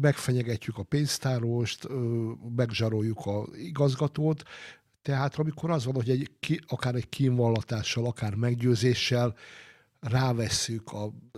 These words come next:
áldozatot, a delikvenst, hogy megnyíl-, megnyíljon és elmondja, hogy ő mire gondol.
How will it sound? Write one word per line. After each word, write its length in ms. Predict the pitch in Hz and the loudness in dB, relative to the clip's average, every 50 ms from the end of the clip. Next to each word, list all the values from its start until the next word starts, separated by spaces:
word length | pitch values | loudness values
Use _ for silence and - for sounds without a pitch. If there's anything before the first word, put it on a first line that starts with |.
| - - | -20 -14
áldozatot, 640 | - - 120 120 120 120 123 110 101 110 104 107 104 | -8 -4 -2 -2 -2 -2 -2 -2 -2 -4 -4 -6 -8
a 60 | 107 | -6
delikvenst, 680 | 107 120 117 117 113 104 - - 101 104 104 98 - - | -4 -4 -4 -4 -6 -8 -8 -8 -6 -6 -6 -6 -8 -8
hogy 260 | - 110 107 104 - _ _ | -6 -4 -4 -4 -6 _ _
megnyíl-, 540 | - - 120 127 127 120 117 117 113 113 113 117 107 101 135 131 | -8 -2 0 2 2 2 2 2 0 0 -2 -4 -6 -8 -4 0
megnyíljon 520 | 123 120 117 113 107 107 107 110 107 107 | 0 0 0 0 -2 -2 -2 -2 -2 -2
és 140 | 104 - - | -2 -4 -4
elmondja, 600 | - - 123 123 120 120 120 113 110 107 110 107 | 0 2 4 4 4 4 2 0 0 0 -2 -2
hogy 200 | 101 107 107 107 | -2 -2 0 0
ő 120 | 110 110 | 0 0
mire 220 | 110 107 104 101 98 | 0 0 -2 -2 -4
gondol. 520 | 98 101 104 104 104 98 92 90 87 | -6 -6 -6 -6 -6 -6 -8 -10 -12